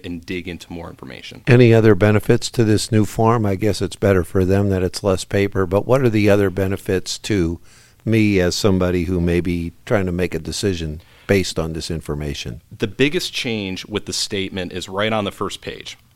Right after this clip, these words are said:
Speaker 1: For those of you that have looked at the new statement and received it, you'll see a bar chart in the upper right. So the bar chart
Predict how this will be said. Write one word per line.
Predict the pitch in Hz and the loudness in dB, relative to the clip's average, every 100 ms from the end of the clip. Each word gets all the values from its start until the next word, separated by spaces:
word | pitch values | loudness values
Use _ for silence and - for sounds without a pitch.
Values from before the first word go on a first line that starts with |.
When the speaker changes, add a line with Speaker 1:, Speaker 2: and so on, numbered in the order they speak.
| - | -20
Speaker 1:
For | - 104 | -8 -2
those | 113 127 139 123 | 2 0 0 -6
of | 113 | -4
you | 113 107 | -4 -2
that | 98 | -4
have | 95 95 | -4 -6
looked | 101 107 | -6 -4
at | 104 | -6
the | 95 | -6
new | 90 104 120 | -6 -2 -2
statement | - - 90 85 87 | -4 -8 -8 -8 -8
and | 87 85 | -10 -10
received | 87 - 151 139 104 | -10 -6 -4 -6 -8
it, | - - - - | -12 -20 -20 -12
you'll | 107 107 | -6 -4
see | - 131 113 | -2 -4 -4
a | |
bar | 95 87 113 107 | -6 -4 -2 -2
chart | - - 82 - 101 | -4 -8 -8 -12 -14
in | 90 | -12
the | 87 | -8
upper | 98 95 | -8 -6
right. | 92 85 80 - - - - | -4 -4 -6 -12 -20 -20 -20
So | - 98 92 | -8 -6 -4
the | 98 | -6
bar | - 131 190 | -2 0 0
chart | - 113 101 - | 0 0 0 -2